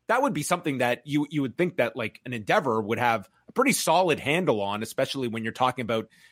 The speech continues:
from the pro wrestling space, everything we hear about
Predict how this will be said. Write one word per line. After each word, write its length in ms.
from 160
the 40
pro 200
wrestling 400
space, 480
everything 420
we 120
hear 380
about 400